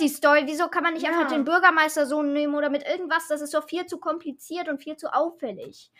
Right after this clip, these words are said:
Speaker 1: Ich meine, andere Autofahrer müssen den doch da irgendwie in den Gebüschen sehen. Dann wird die ganze Region da halt abgesucht.
Speaker 2: Also da
Speaker 1: Oder da werden überall Streifenwagen an die Seite gestellt.
Speaker 2: Also da hat mich halt auch noch
Speaker 1: Das ist
Speaker 2: gewundert,
Speaker 1: so weiter
Speaker 2: dass er
Speaker 1: beigezogen.
Speaker 2: gesagt hat, dass er nur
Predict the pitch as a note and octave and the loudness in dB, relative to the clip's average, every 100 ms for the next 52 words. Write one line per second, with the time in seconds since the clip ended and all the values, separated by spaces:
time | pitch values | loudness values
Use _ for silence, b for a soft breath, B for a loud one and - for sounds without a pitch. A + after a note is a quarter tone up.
0 | b b - D4 C#4 C#4+ D#4+ C#4+ D4+ D#4+ | b b 0 2 2 2 2 2 2 -2
1 | D4 C#4 C#4 D4 D4+ D4+ C#4 C#4+ C#4 C4 | -2 0 0 -2 -4 -6 -4 -2 0 2
2 | C#4+ C#4 C4 B3+ B3+ B3 A3 C#4 C#4 A3+ | 0 -2 -4 -4 -4 -4 -6 -8 -8 -8
3 | B3+ C4 D#3 - _ _ B3+ A#3+ C4+ B3+ | -6 -6 -6 -12 _ _ -4 -2 -2 2
4 | C4 C#4+ D4 B3 B3+ C4 C4 C#4+ C4 A3 | 2 2 0 -2 -2 -2 0 2 2 0
5 | - C#4 - C#4+ A#3 A3 G3 - - _ | -2 -8 -4 -4 -4 -8 -10 -14 -20 _
6 | _ _ C4+ C4 C4 - B3+ B3 C4 B3+ | _ _ -4 -4 -8 -2 0 0 -2 -2
7 | C4+ B3+ B3+ B3 C4+ B3+ C4 B3 B3+ C4+ | 2 4 4 2 2 4 6 6 4 4
8 | C#4 C#4+ A#3+ G#3 G3+ A3+ A3 G#3 A3 A3 | 4 4 -2 -2 -4 -8 -6 -4 -4 -8
9 | A3 - C#4 C#4 D4 D4 F#4+ G#4 G4 F4+ | -10 -4 -2 0 8 10 10 6 0 2
10 | E4+ - E4+ F#4+ E4+ E4 - A#3 F#4 G#4 | 0 2 2 2 0 -2 -8 -2 0 0
11 | D#4+ A#3 A3+ G#3+ - - G#3+ D4 - - | 0 0 -2 -4 -8 -4 0 0 0 -2
12 | D4+ - C#4+ C4 D#4 - - - - C4+ | -2 -2 -6 0 2 2 -6 -14 -2 -2
13 | - - _ _ C#4 D4 C4+ A#3+ B3 C4 | -2 -8 _ _ -10 0 2 2 0 0
14 | D#4 | 4